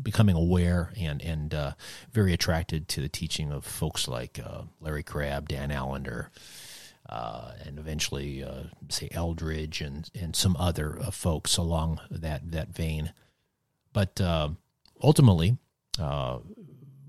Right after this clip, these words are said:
went ahead and, uh, and, and did that, did not, uh, go on to professional counseling, but have benefited for the last twenty, twenty-five years from what I learned, uh, there. And off I went. And so, uh,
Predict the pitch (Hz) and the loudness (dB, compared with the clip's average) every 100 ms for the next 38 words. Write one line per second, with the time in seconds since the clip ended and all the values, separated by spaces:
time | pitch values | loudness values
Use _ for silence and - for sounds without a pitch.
0 | 151 117 113 107 92 98 95 85 80 76 | -20 -4 4 4 6 4 4 2 2 0
1 | 76 69 78 76 82 120 123 117 107 107 | -2 -2 -2 -2 0 4 6 6 4 4
2 | 107 - 120 85 73 80 80 78 _ 76 | 0 -8 -14 -10 -6 -4 -4 -6 _ -8
3 | 71 73 85 _ _ _ 98 90 85 82 | -6 -8 -12 _ _ _ 4 6 4 -2
4 | - 127 - 82 80 69 - 76 73 - | 4 4 4 -2 -4 -6 -6 -6 -8 -10
5 | _ _ 104 95 85 - 80 85 101 98 | _ _ -10 -2 -2 -2 -6 0 4 4
6 | 92 76 67 69 - 76 64 - _ _ | 2 -2 -6 -8 -6 -6 -6 -8 _ _
7 | _ - 90 80 69 - 95 87 87 87 | _ -16 -6 -4 -2 -4 0 0 2 0
8 | 87 85 80 - 87 87 73 71 76 82 | -2 -4 -6 -4 -4 -2 -2 -2 -2 -2
9 | 71 - 78 67 - 58 58 - - - | -2 -4 -6 -6 -8 -8 -10 -10 -12 -16
10 | - - _ _ 57 60 - - - - | -20 -20 _ _ -12 -10 -12 -14 -16 -16
11 | - 117 117 123 131 120 92 - - - | -2 6 8 8 8 6 6 0 -8 -16
12 | _ 82 76 - 85 80 76 85 110 | _ -4 -2 -2 0 0 0 -4 -8